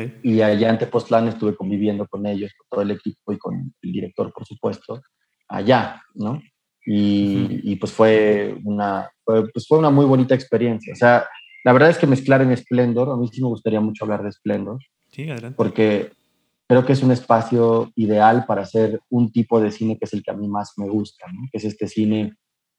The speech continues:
Speaker 1: como comprometido y este cine íntimo de, de, de hacer cosas autorales. Yo he terminado dos películas mías, yo como diseñador sonoro allá.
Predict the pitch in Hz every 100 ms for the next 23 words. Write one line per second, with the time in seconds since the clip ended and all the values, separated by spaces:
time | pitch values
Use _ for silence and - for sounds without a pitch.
0 | _ 107 101 98 98 95 95 - _ _
1 | _ _ _ _ 113 101 104 101 95 120
2 | 117 113 110 101 98 98 98 107 110 104
3 | 104 113 113 110 107 101 98 95 95 -
4 | - 98 95 92 92 - - 92 92 92
5 | 90 90 92 - _ _ _ - 98 95
6 | 107 95 - 104 107 98 98 - 98 107
7 | 104 107 147 - _ - - _ _ _
8 | 107 104 104 104 95 95 98 101 98 95
9 | 85 - 110 113 - 101 101 101 95 -
10 | 104 110 101 - _ 98 92 95 95 -
11 | 95 98 101 101 98 98 95 92 98 107